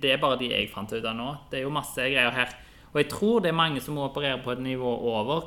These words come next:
hvor du har for eksempel et plateselskap gir en viss sum i året til en publikasjon, og at de har et annet type forhold som kanskje er større enn sånn plate til plate, men mer sånn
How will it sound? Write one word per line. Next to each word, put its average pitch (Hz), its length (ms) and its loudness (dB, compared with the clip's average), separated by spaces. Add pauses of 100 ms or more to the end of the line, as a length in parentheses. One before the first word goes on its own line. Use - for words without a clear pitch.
hvor 123 120 -4
du 123 100 -4
har 117 300 2
for - 160 -8
eksempel 123 300 -6
et 117 80 -8
plateselskap 110 720 -8
gir 110 280 -6
en 107 120 -4
viss 110 280 -6
sum 107 260 -8
i 104 80 -8
året 98 540 -8
til 117 100 -8
en 107 360 -8
publikasjon, 123 600 -8 (460)
og 123 60 -6
at 117 60 -6
de 127 60 -4
har 123 140 -2
et 117 120 -6
annet 110 240 -6
type 120 400 -6
forhold 110 420 -8
som 117 200 -10
kanskje 120 360 -10
er 107 260 -4
større 113 720 -8
enn 107 140 -4
sånn 110 220 -8
plate 113 380 -10
til - 120 -20
plate, 120 400 -6
men 113 160 -6
mer 110 220 -6
sånn 110 320 -10